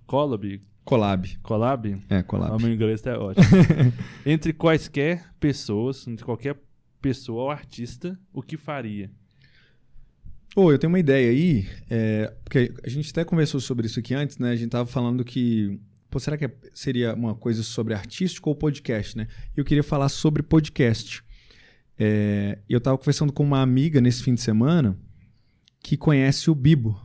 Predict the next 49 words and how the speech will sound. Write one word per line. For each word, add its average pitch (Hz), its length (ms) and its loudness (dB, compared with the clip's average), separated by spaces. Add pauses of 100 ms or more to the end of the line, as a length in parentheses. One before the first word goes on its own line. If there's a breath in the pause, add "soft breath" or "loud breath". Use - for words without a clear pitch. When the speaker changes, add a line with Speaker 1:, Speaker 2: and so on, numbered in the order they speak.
(220)
Speaker 2:
né? 117 360 -6
Pô, 151 140 2
eu 143 120 6
Speaker 1:
Ah. - 20 -2
Speaker 2:
queria 165 240 4
muito 170 520 6
fazer 131 420 0
uma, 135 640 0 (640)
algo 135 260 0
com 147 340 2
o 135 40 2
Bibo. 131 340 4
Pô, 113 180 -4
se - 140 -6
o 120 40 -4
Bibo 123 200 0
viesse 120 400 0
aqui - 200 -6
em, 110 480 -2
em 104 40 -4
Minas 107 240 0
Gerais 107 440 -4
e - 40 -16
tal, 104 140 -10
seria 110 260 -6
incrível, 113 400 -4
pô. 98 180 -12 (180)
Seria 117 200 -4
Speaker 1:
Sim. 123 60 0
Speaker 2:
incrível 123 380 2
conversar 120 420 0
com 107 100 -8
ele, 107 120 -2
porque 143 500 -6 (160 loud breath)
a 113 60 -6
gente 110 140 -2
falou 110 180 -4
aqui 110 100 -10
no 107 80 -2
nosso 104 200 -4
Speaker 1:
Aham. 107 140 -4
Speaker 2:
primeiro 120 180 0
episódio, 131 340 -2
né? 113 60 -2
Não 113 80 -2
vou 110 80 -2
falar 110 240 -6
de 104 60 -6
novo 147 260 -6